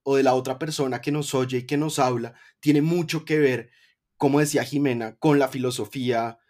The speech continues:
de la ilustración escocesa, que empieza a traer unos conceptos que a nosotros nos parecen hoy en día muy naturales, pero que eran muy nuevos, como esa idea de la sociabilidad, de que los seres humanos estamos hechos para vivir con otras personas, que de alguna manera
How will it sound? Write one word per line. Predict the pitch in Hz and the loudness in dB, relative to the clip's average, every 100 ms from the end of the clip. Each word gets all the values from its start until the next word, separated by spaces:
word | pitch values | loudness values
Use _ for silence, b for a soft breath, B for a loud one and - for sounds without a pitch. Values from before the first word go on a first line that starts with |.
| _ | _
de | 117 | 2
la | 135 | 4
ilustración | 131 135 131 123 117 107 | 4 0 -4 -6 -6 -8
escocesa, | - 143 139 120 123 b b b | -6 -4 -2 -4 -6 b b b
que | 147 | -4
empieza | 139 143 131 123 | 0 2 2 0
a | |
traer | 143 156 123 | 0 2 2
unos | 127 127 | -2 -4
conceptos | 151 143 143 127 - 113 | -4 -4 -2 -4 -6 -12
que | - | -6
a | |
nosotros | 143 139 123 120 | -4 -4 -4 -6
nos | 135 135 | -8 -4
parecen | 156 135 120 | -2 -2 -4
hoy | 120 131 | -4 -4
en | 131 | -2
día | 139 | -2
muy | 139 147 | 0 -2
naturales, | 143 143 151 127 113 123 - b - | -2 -4 -2 -2 -2 -8 -16 b 0
pero | 139 135 | 0 2
que | 131 | 0
eran | 117 | -2
muy | 120 143 | -2 -2
nuevos, | 170 151 107 | -2 -4 -6
como | - 127 127 | -8 -6 -4
esa | 127 | -4
idea | 113 135 135 139 | -2 0 2 2
de | 147 | 2
la | 147 151 147 _ _ | 0 0 -4 _ _
sociabilidad, | - 135 143 127 123 123 170 147 _ _ - | -4 -2 0 0 0 4 2 2 _ _ -6
de | 131 | -2
que | 135 | 0
los | 123 | 0
seres | 135 120 - | 0 -2 -2
humanos | 156 143 131 | -4 -2 -4
estamos | 160 135 123 120 - | -4 -4 -4 -8 -4
hechos | 170 170 165 147 | -4 -2 -6 -4
para | 156 160 | -2 0
vivir | 147 147 | 2 0
con | 120 | -2
otras | 131 139 139 | -6 -6 -4
personas, | 131 131 233 175 | -4 -2 -2 -2
que | 156 | -2
de | |
alguna | 143 139 147 | -2 0 -2
manera | 175 160 | -2 -4